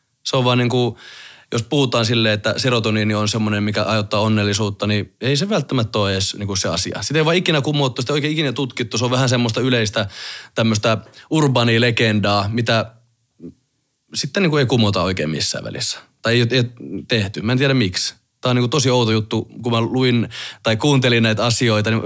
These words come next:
mul-, mä olin vaan suu auki silleen, että miten voi olla niinku näin iso aukko yleissivistyksessä ja yleisesti niinku periaatteessa jätetään kertomatta tai valistamatta ihmisiä noi-, tosta niinku lääkepuolesta, et jotkut tota,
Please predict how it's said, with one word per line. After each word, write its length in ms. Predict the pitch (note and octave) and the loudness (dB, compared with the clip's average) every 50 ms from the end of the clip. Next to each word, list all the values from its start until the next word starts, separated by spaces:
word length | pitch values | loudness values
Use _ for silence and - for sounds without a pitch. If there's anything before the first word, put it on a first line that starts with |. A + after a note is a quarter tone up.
| A#2 | 0
mul-, 200 | B2+ C3+ C#3+ C#3 C3+ C#3 | 0 0 0 0 0 -2
mä 100 | D3 C#3+ | -2 -2
olin 160 | C#3 C#3+ C#3+ C#3+ | 0 0 2 2
vaan 120 | D3 C#3+ | 0 0
suu 220 | - E3+ D#3 D3 | 0 0 0 2
auki 220 | C3+ B2+ A#2+ A2+ A2 | 2 0 0 0 0
silleen, 280 | A2 A#2+ A2+ A2 G#2+ | 0 0 0 0 0
että 120 | G#2 G#2 A#2 | 0 0 0
miten 280 | C3 D3 C#3 D3+ B2+ | 0 0 0 0 0
voi 160 | A#2+ B2 B2 B2 | 0 2 2 2
olla 100 | B2 A#2+ | 0 0
niinku 140 | A#2 A2+ | 0 0
näin 220 | A#2+ B2+ B2+ B2+ A2+ | 0 0 0 0 0
iso 340 | G#2+ G#2+ - B2 G#2+ G#2 A2 - - - - - - - _ _ - | 0 -2 -2 -2 -4 -4 -8 -14 -20 -20 -20 -20 -20 -20 _ _ -2
aukko 580 | C3+ C#3+ C3+ B2 G#2+ - - - G#2+ G2 F#2 G#2+ - - | 0 2 2 2 0 -2 -4 -2 -2 -2 -2 -4 -4 -2
yleissivistyksessä 1120 | C3 C3 B2 A#2 G#2+ G2+ - A2+ A2+ A2+ A2 G#2 - G#2 G2+ - - G2+ - - G#2+ G2 - | 0 2 2 2 2 0 0 2 2 2 0 0 -2 -4 -4 -2 -2 -2 -2 -2 -2 -2 0
ja 100 | G#2 A2 | 0 0
yleisesti 480 | A#2 A#2+ A2+ G#2+ G#2 A2 G2+ - G#2+ | 2 2 2 2 2 0 0 -2 -2
niinku 300 | G#2+ G2+ G2 F#2+ G2+ F#2+ F#2+ - _ _ _ _ _ _ _ _ _ _ _ _ _ - - - - _ | -2 0 0 -2 -2 -4 -6 -10 _ _ _ _ _ _ _ _ _ _ _ _ _ -20 -20 -20 -10 _
periaatteessa 340 | - A#2 A2 G2+ A2 G#2 A#2+ | -2 0 0 0 0 0 0
jätetään 220 | A2 A2+ A2+ A2+ G#2+ | 0 0 0 0 2
kertomatta 760 | C3 B2+ A#2 A2 G#2+ G2+ G2+ F#2+ F2+ F#2+ - - G2+ G2 F#2+ - _ _ - | 2 2 2 2 2 2 0 0 -2 -4 -4 -4 -4 -4 -6 -10 _ _ -6
tai 120 | - G#2+ G#2+ | -2 0 2
valistamatta 540 | A#2 A2+ A2+ A2 G#2 A2 G2+ F#2+ G2 - | 2 2 2 2 0 0 -2 -2 -2 -2
ihmisiä 460 | G2 G#2 G#2 G#2+ G#2 G2+ - G2 F#2 F#2+ | 0 0 2 0 0 0 0 -2 -2 0
noi-, 180 | F#2 F#2+ G2 - - - | -2 -2 -4 -6 -10 -10
tosta 200 | G#2 - - G2+ | -8 -6 -4 -4
niinku 180 | G2 F#2+ G2 | -2 -2 0
lääkepuolesta, 680 | G2 G2 F#2+ F#2+ F#2+ - - E2+ D#2 C#2+ E2+ - - C#2+ | 0 0 -2 -4 -6 -6 -6 -4 -4 -4 -4 -4 -6 -8
et 140 | - - _ - - - - - - - - - - _ _ _ _ _ _ _ _ _ _ - | -8 -10 _ -20 -20 -20 -18 -18 -20 -20 -20 -20 -20 _ _ _ _ _ _ _ _ _ _ -10
jotkut 360 | - F#2 F2+ - - G2 F#2+ | -8 -8 -6 -6 -6 -6 -6
tota, 340 | - G2 F2+ - F2+ F2 E2+ | -4 -6 -4 -4 -4 -4 -4